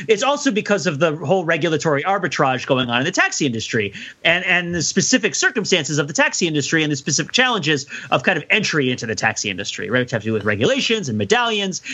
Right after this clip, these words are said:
and this idea that to disrupt it, uh,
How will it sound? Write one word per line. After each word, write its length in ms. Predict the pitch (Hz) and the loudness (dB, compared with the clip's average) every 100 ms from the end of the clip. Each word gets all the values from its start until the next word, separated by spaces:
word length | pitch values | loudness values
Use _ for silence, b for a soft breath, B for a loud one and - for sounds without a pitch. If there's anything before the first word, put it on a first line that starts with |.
| B | B
and 120 | 202 240 | 2 4
this 120 | 254 | 2
idea 340 | 233 180 214 | 0 2 0
that 180 | 185 175 | 2 0
to 80 | - | 0
disrupt 640 | 147 156 - 139 240 277 - | 0 0 0 2 0 0 0
it, 260 | 117 113 - B B B B _ | 0 -2 -12 B B B B _
uh, 340 | 165 156 147 | 2 4 2